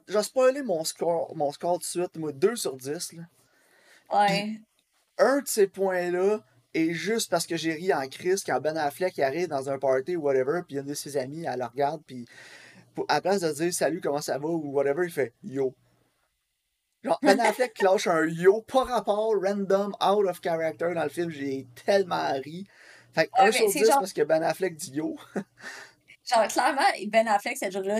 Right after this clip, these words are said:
Speaker 2: il était sur le set, puis il était genre, « Oh mon Dieu, c'est tellement de la merde ce qu'on est en train de faire. Whatever, je vais, I just phone it in. » Puis c'est vraiment ça qu'il fait,
Speaker 1: Genre.
Speaker 2: genre. Tu sais, t'as sûrement vu le meme de Ben Affleck, tu sais, qui fume une cigarette sur le bord de sa gate, là.
Speaker 1: Ouais.
Speaker 2: Genre,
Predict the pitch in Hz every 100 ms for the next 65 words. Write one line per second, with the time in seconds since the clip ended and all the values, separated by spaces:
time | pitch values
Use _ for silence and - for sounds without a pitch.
0 | 214 196 196 202 185 214 214 196 180 180
1 | 190 - 202 202 185 190 220 202 214 233
2 | 180 196 254 202 208 185 196 170 185 202
3 | 233 _ _ _ - 214 220 202 202 208
4 | 214 220 - 208 220 254 254 - 240 226
5 | 208 202 208 202 - 247 339 233 220 -
6 | 214 196 190 - - - - 339 - _
7 | - 254 359 403 262 269 285 220 214 247
8 | 196 180 185 175 - 214 240 359 349 -
9 | 254 226 220 208 190 208 - 220 190 196
10 | 190 165 180 190 233 254 254 262 - _
11 | - 156 - _ _ _ _ _ _ _
12 | _ _ _ 226 226 220 -